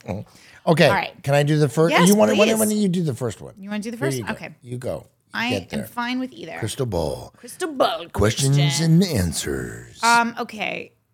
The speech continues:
Speaker 2: Who's your favorite co-star to do scenes with? I really loved the Harper side stories where it was you and Jake. I really had fun with those c-, because it was such, I love An Odd Couple.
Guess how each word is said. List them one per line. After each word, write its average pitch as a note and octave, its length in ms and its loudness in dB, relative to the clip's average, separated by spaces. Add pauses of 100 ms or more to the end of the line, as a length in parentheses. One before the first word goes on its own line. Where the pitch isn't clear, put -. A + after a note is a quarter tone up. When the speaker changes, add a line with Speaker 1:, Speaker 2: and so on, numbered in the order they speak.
(640)
Speaker 2:
Who's D#4+ 340 -4
your F#4+ 120 -4
favorite D#4+ 340 -4
co-star C#4 600 -8
to G#3 100 -8
do G3+ 160 -14
scenes G3 480 -20
with? - 460 -20 (500)
I C#4+ 160 2
really D#4 400 -2
loved G3 580 -2 (320)
the G3+ 100 -14
Harper G3 340 -6
side F3 320 -6
stories G3 340 -10
where F3+ 140 -6
it D3 80 -8
was D#3+ 260 -12 (840)
you F#3+ 180 -10
and D3+ 140 -10
Jake. - 360 -20 (640)
I G#3 60 0
really B3+ 380 -2
had A3+ 180 -4
fun F3+ 200 -8
with E3+ 140 -14
those - 360 -10 (340)
c-, - 40 -2
because D#4 280 -2
it D4+ 80 -6
was D4 120 -4
such, - 480 -4 (320)
I C4 60 0
love C#4 320 2
An D4 80 -4
Odd G3 300 -4
Couple. C4 560 -8